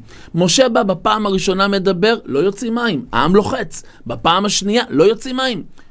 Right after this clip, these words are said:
אומר משה רבנו לעצמו, "פעמים קודמות הכיתי בסלע ויצאו מים", הוא לוקח את המטה, מכה את הסלע ויצאו להם מים.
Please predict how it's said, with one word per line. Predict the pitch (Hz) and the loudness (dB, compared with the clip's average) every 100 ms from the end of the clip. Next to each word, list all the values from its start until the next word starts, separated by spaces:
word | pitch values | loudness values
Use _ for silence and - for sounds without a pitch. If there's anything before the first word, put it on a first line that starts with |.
| - - | -18 -10
אומר | 147 185 | -6 -4
משה | 165 156 147 | -4 -4 -4
רבנו | 139 143 | 0 0
לעצמו, | 139 127 131 139 143 170 - - | -2 -4 -6 -4 -2 -2 -8 -8
"פעמים | 135 143 170 | -2 -2 -2
קודמות | 160 143 143 160 175 | -4 -4 0 0 -2
הכיתי | 151 160 160 226 233 | -4 -2 0 0 0
בסלע | 190 160 160 151 139 | -2 -2 0 0 2
ויצאו | 131 127 - 147 | 2 0 -2 0
מים", | 170 214 220 202 - - | 2 2 0 -4 -14 -10
הוא | - 143 | 0 2
לוקח | 143 233 262 | 4 2 0
את | - | -2
המטה, | 214 180 160 170 160 170 - | -2 -2 -2 -2 -2 -4 -12
מכה | 120 131 - 277 | -6 -4 2 2
את | 262 190 | 2 -4
הסלע | - 196 247 247 - 117 | -6 -2 -2 -4 -8 -8
ויצאו | 104 - - 120 | -8 -8 -12 -10
להם | 110 104 98 92 | -10 -10 -10 -12
מים. | 90 98 | -12 -12